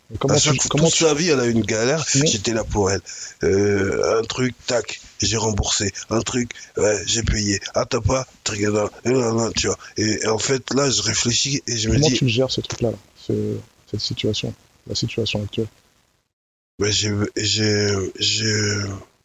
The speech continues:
Speaker 2: je vais être obligé de, d'obscurcir un peu, euh, mon flow, d'éteindre un peu, euh,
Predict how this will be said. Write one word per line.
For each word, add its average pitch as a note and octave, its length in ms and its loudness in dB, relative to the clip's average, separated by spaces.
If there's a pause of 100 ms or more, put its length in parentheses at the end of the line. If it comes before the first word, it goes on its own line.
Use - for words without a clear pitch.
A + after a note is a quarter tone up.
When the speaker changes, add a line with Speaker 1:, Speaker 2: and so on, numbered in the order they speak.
(280)
Speaker 2:
je - 160 -2
vais G#2+ 220 0
être - 180 -4
obligé A#2 460 -2
de, A2+ 320 0 (1500)
d'obscurcir B2 680 0
un A#2+ 100 2
peu, B2 140 0
euh, A2+ 480 4 (1120)
mon G#2 140 2
flow, D3 440 2
d'éteindre G#2+ 600 0
un G#2+ 60 2
peu, A2+ 180 -2
euh, A2 320 2